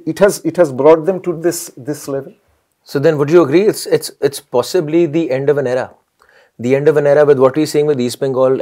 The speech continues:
Speaker 2: and how Quess is coming into the picture। And once East Bengal moves into the I S L, which means more money is coming into the picture, which means Quess's control over the club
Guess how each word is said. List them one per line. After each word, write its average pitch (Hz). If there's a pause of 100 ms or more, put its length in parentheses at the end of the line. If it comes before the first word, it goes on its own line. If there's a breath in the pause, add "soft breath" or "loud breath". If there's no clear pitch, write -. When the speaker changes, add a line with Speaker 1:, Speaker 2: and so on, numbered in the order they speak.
Speaker 2:
and 117 (140)
how 107
Quess 120
is -
coming 113
into 113
the 107
picture। 98 (640 soft breath)
And 117
once 131
East 135
Bengal 143 (100)
moves 131
into 139
the 120
I 104
S 117
L, 127
which 123
means 123 (100)
more 127
money 113
is -
coming 98
into 92
the 85
picture, 135
which 120
means 135
Quess's 123
control 123
over 120
the 127 (100)
club 117